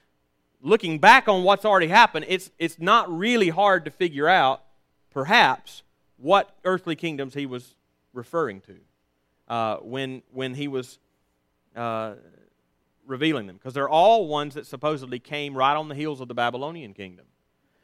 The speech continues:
And so, the chest and arms of,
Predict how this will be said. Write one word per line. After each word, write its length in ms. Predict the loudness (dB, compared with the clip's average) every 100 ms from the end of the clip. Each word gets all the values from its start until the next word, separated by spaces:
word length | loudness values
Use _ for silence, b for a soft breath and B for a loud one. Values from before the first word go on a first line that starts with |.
| _ _
And 260 | -2 -2 -2
so, 560 | 2 4 6 4 -2 -10 _ _ _ _ _ _ _ _ _ _ _ _ _ _ _ _
the 100 | -8
chest 420 | -6 2 2 4
and 140 | 0 2
arms 420 | 6 6 4 0
of, 140 | -8